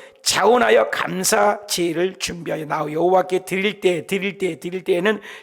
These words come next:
그를 위하여 동쪽을 향한 문을 열고 그가 번제와 감사 제를 안식일에 드림같이", 안식일에 드림같이 드리고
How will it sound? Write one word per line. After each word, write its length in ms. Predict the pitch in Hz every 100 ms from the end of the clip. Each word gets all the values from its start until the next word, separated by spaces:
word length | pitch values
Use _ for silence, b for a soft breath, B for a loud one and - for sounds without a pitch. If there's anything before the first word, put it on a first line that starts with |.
| B
그를 340 | - 240 233
위하여 320 | 202 175 185 - B
동쪽을 560 | - 185 185 196 180 165
향한 260 | 147 160 160
문을 240 | 151 160
열고 380 | - - 160 - B B
그가 360 | 185 214 190 B B
번제와 540 | 190 190 190 180 170 170
감사 540 | 151 160 - 151 143
제를 420 | - 165 170 214 -
안식일에 920 | 202 226 - - 190 196 196 - -
드림같이", 1080 | 190 208 220 208 - - - - - - - _
안식일에 460 | - 113 - - 120
드림같이 540 | 156 - 135 - - -
드리고 420 | 196 190 226